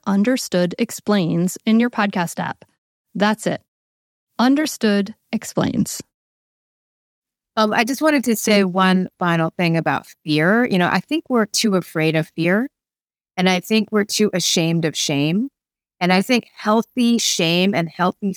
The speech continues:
Speaker 2: fear are really important. You know, like, kids should be a little afraid of their parents if they did something really bad, if they, you know,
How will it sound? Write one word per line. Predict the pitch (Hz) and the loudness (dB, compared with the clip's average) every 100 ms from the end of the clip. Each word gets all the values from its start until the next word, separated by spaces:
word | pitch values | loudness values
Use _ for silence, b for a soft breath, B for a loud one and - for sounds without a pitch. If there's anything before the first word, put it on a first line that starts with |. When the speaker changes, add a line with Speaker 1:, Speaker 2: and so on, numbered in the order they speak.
| - | -4
Speaker 2:
fear | 165 170 185 - _ - | 0 2 0 -4 _ -4
are | 170 170 208 | -4 -2 -2
really | 226 269 247 240 | 2 2 2 2
important. | 240 214 240 277 311 269 208 - _ _ - | 2 0 0 2 2 2 0 -2 _ _ -4
You | 202 | 2
know, | 190 | 2
like, | 226 220 | 2 0
kids | - 294 262 - | -2 -2 -2 -2
should | - - 285 349 - | -2 -2 -2 -4 0
be | 349 | 0
a | 294 | 0
little | 277 269 | 0 0
afraid | 277 294 302 | -2 0 0
of | 285 | 0
their | 285 | -2
parents | 285 330 359 302 | 0 0 0 -2
if | |
they | 262 277 | -2 -2
did | 285 277 | -2 -4
something | 302 294 285 254 | -4 -2 -2 -2
really | 302 311 | 0 0
bad, | 269 381 523 226 165 _ _ _ - | 2 2 2 -2 -4 _ _ _ -8
if | 269 | -4
they, | 302 285 - | -2 -2 0
you | 311 | 0
know, | 254 | 2